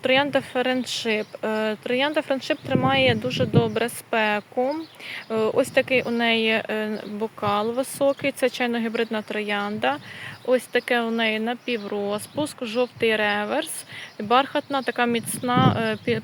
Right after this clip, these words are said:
пелюстка. Е, троянда, що дощ тримає, спеку тримає, зимує, обов'язково треба або вкривати, або нагортати багато землі. У мене пересаджений кущик, е, пересадку переніс дуже добре,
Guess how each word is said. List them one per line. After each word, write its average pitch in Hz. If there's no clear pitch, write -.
пелюстка. 208
Е, 208
троянда, 262
що 214
дощ 277
тримає, 285
спеку -
тримає, 262
зимує, 269
обов'язково 254
треба 254
або 233
вкривати, 254
або 233
нагортати 247
багато 226
землі. 208
У -
мене 262
пересаджений 247
кущик, -
е, 220
пересадку 247
переніс 233
дуже 220
добре, 214